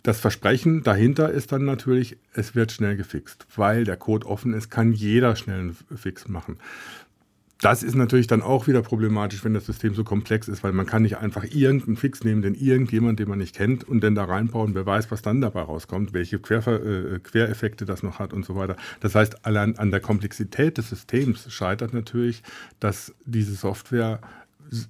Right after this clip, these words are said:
noch viel schneller sicher gemacht wird. Äh, das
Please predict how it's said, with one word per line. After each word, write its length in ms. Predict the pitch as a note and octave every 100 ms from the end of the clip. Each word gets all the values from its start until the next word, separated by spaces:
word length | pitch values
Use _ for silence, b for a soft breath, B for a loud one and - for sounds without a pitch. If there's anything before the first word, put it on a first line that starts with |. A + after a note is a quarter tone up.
| -
noch 320 | C3 C3 -
viel 420 | - C3+ C3+ C3+
schneller 400 | - G#2 A#2+ B2
sicher 320 | A2+ C3 A2+
gemacht 420 | G2 D#2+ D#2 -
wird. 220 | C2+ - - -
Äh, 40 | - E2+ - -
das 220 | - A2